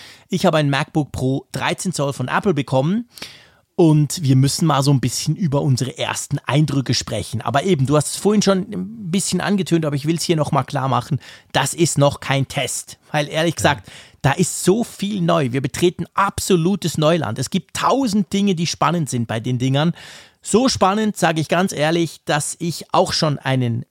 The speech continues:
Speaker 1: Mac Mini im Warenkorb bei Apple liegen habe.
Speaker 2: <laughs>
Speaker 1: Ich hab noch nicht bestellen geklickt, aber seien wir ehrlich, ich weiß, dass ich nicht drum rumkomme, weil das MacBook Pro muss ich in zwei Wochen wieder abgeben und das ist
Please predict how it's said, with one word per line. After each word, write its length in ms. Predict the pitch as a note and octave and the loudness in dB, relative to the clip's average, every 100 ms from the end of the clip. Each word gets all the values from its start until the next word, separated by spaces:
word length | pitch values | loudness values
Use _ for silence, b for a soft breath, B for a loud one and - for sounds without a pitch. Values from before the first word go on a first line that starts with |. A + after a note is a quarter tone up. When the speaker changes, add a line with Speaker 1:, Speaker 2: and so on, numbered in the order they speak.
| _ | _
Speaker 1:
Mac 360 | B2+ A#2+ - | -2 -2 -4
Mini 380 | A#2+ C3 B2+ A#2 | 0 2 4 0
im 260 | - A#2 G2+ | 0 -2 0
Warenkorb 600 | A2+ B2 A#2+ G#2+ B2 A2+ | 0 0 -2 -2 -2 0
bei 140 | A#2 G#2+ | 0 -2
Apple 260 | - A#2 | -2 0
liegen 300 | A2+ E3 D#3 | 0 0 2
habe. 280 | A2+ B2+ D3 C3 | 2 2 2 -2
Speaker 2:
<laughs> 500 | - - - - - | -10 -14 -14 -14 -6
Speaker 1:
Ich 140 | - | 0
hab 160 | F3+ A#3+ | 0 2
noch 160 | G#3+ | 2
nicht 200 | G3+ A3+ | 4 2
bestellen 420 | - - F3 G#3+ G#3+ | 0 2 2 2 2
geklickt, 600 | D#3 C#3+ F#3 - - - B B B B - | 2 2 2 0 -12 -16 B B B B 0
aber 300 | C#3 D3+ C3 | 4 4 4
seien 200 | C#3+ D3+ | 2 2
wir 100 | B2+ | 0
ehrlich, 400 | B2+ C#3 B2 C3 | 0 -2 -4 -10
ich 140 | - | -4
weiß, 320 | G2 C#3 - | 0 0 -2
dass 160 | - G2+ | -6 -4
ich 120 | G#2+ | 0
nicht 140 | A#2 - | 0 0
drum 180 | A2+ | -4
rumkomme, 520 | G#2 A#2+ - G#2+ C3 G#2+ | -2 -2 -2 -2 -2 -2
weil 200 | A2 A2+ | -2 -2
das 280 | A#2+ - | -4 -2
MacBook 420 | A#2+ B2 - C#3 - | 0 0 -2 -6 -2
Pro 200 | B2 C#3 | 0 2
muss 140 | C3+ | 2
ich 80 | A#2+ | 0
in 80 | B2+ | -2
zwei 220 | - B2 | 0 0
Wochen 180 | B2+ B2+ | 2 2
wieder 180 | A2+ A#2 | 2 2
abgeben 500 | - - G#2+ B2+ B2+ | -2 -8 -4 -4 -2
und 200 | A#2+ B2 | -4 -2
das 120 | G#2+ | -2
ist 160 | A#2 | -4